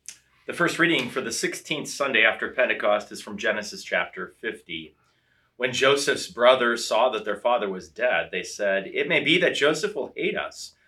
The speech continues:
and pay us back for all the evil that we did to him." So they sent a message to Joseph, saying, "Your father gave this command before he died. Say to Joseph,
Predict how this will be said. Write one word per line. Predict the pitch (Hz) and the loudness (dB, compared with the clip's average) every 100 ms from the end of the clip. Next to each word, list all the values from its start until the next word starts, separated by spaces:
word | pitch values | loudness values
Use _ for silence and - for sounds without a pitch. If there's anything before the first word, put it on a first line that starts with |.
| _ - | _ -14
and | 101 | -8
pay | - 110 | 2 2
us | 107 - | 2 0
back | 104 98 - | 0 2 0
for | 107 | 0
all | 104 104 | 2 2
the | 123 | 0
evil | 139 151 127 | -4 -4 -2
that | 107 | -4
we | 95 | -6
did | 95 92 | -10 -10
to | 87 | -14
him." | 85 85 _ _ _ _ _ | -16 -18 _ _ _ _ _
So | - 233 240 | -6 -2 0
they | 190 | 2
sent | 160 156 147 143 | 2 2 2 2
a | 110 | 0
message | 110 107 95 - | 0 -2 -8 -10
to | 107 | -12
Joseph, | 98 110 123 131 90 92 | -8 -4 -2 -4 -8 -10
saying, | - 101 101 98 | -8 -4 -4 -6
"Your | 98 | -10
father | 95 92 95 120 120 | -6 -2 -2 -2 -6
gave | 101 98 92 | -4 -4 -4
this | - | -12
command | - 95 120 95 | -12 -6 -4 -4
before | 87 - 92 | -8 -14 -16
he | 92 | -10
died. | 98 113 78 76 _ _ _ - | -6 -4 -4 -8 _ _ _ -14
Say | - 127 117 131 | -4 4 4 4
to | 196 | -2
Joseph, | 147 110 92 - - | -2 -2 -2 -8 -10